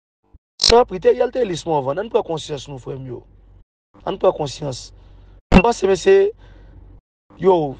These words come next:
te kou kout lang n ap fè sou moun, fè manti, fè tout bagay, sa ou pa ka fè nou rich. Nou pa ka rich. Nou pa ka milyonè ankò.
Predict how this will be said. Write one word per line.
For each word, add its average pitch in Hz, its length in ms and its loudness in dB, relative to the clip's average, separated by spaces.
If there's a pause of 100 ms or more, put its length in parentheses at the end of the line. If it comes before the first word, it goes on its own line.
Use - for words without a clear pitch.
(100)
te 202 100 0
kou 226 180 -4
kout 254 160 -2
lang 208 160 0
n 196 60 4
ap - 100 -4
fè 202 140 -2
sou - 180 -6
moun, 185 200 -2
fè 185 160 2
manti, 180 340 -2
fè 175 100 -2
tout 170 160 -10
bagay, 160 240 4
sa 160 120 -2
ou 160 60 0
pa 165 100 2
ka 165 120 0
fè 160 140 -6
nou 139 180 -6
rich. - 320 -12 (440)
Nou 214 100 -8
pa 226 100 2
ka 165 160 -2
rich. 120 400 -14 (1000)
Nou 214 120 0
pa 214 80 4
ka 190 140 0
milyonè 165 380 -2
ankò. 131 320 -4